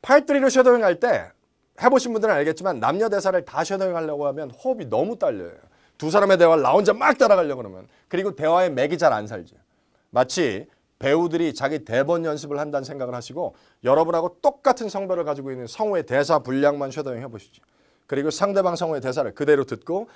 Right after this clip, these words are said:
다시 내 대사 연습을 하는 것처럼 쉐도잉을 하시고 상대방 걸 듣고 파트 포는 어차피 한 사람이 책임져야 되는 지문이니까 힘이 드시더라도 이렇게 연습을 하시는 걸로 하시고 파트 쓰리의 쉐도잉은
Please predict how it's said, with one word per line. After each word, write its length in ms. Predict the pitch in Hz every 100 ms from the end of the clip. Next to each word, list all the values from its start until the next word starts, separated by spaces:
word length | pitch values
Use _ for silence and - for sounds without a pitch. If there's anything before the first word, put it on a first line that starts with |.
| _ -
다시 240 | 151 170
내 140 | 147
대사 320 | 143 143 147 135
연습을 320 | 127 143 139
하는 120 | 127
것처럼 300 | 120 127 107
쉐도잉을 340 | 170 151 127
하시고 380 | 135 - 101 113 _ _
상대방 360 | - 175 160 143
걸 140 | 135
듣고 380 | 127 107 92 113 _ _ -
파트 240 | - -
포는 260 | 226 277 240
어차피 300 | 196 196 196
한 160 | 226
사람이 320 | 226 202 170
책임져야 420 | - 220 208 190 156
되는 180 | 139
지문이니까 600 | 120 139 135 113 98 95
힘이 240 | 87 202 190
드시더라도 640 | 147 143 135 123 139 143 _ _ _
이렇게 280 | 143 147 151
연습을 320 | 117 113 131
하시는 260 | 139 160 131
걸로 200 | 120 117
하시고 320 | - 95 90
파트 220 | - 185
쓰리의 180 | 170 147
쉐도잉은 460 | 165 147 131 151